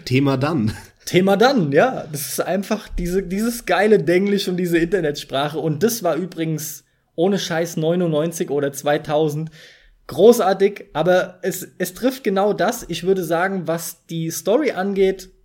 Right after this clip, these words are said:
Speaker 2: Thema dann.
Speaker 1: Definitiv, ja. Multiplayer.
Speaker 2: Ui,
Speaker 1: Abgespaceder
Speaker 2: Multiplayer.
Speaker 1: Multiplayer.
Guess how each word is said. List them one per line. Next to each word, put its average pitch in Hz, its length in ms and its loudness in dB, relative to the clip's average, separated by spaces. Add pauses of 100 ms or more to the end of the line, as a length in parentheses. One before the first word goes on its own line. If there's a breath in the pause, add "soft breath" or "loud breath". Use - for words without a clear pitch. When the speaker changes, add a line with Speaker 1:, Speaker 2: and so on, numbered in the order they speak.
(220)
Speaker 2:
Thema 165 320 0
dann. 131 420 -2 (800)
Speaker 1:
Definitiv, 131 720 0
ja. 98 480 -4 (560)
Multiplayer. 127 800 2 (560)
Speaker 2:
Ui, 143 120 -4
Speaker 1:
Abgespaceder 147 960 0
Speaker 2:
Multiplayer. 131 760 0
Speaker 1:
Multiplayer. 95 160 -14